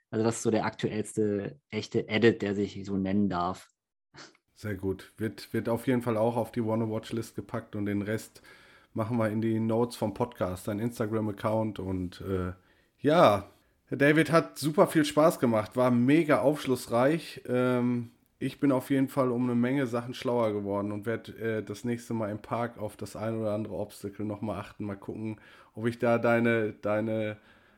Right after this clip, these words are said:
Speaker 2: äh, deine Hinweise wiederfinde oder vielleicht auch nicht. Ähm,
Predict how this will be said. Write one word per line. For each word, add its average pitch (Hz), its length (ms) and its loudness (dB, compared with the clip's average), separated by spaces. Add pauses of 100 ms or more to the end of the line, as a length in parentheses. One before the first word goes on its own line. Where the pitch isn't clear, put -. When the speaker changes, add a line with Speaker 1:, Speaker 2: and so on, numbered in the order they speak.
(220)
Speaker 2:
äh, 104 440 -4
deine 107 240 0
Hinweise 117 640 2
wiederfinde 117 680 0
oder 110 220 -2
vielleicht 110 300 -4
auch 98 160 -6
nicht. 139 340 -4
Ähm, 104 460 -6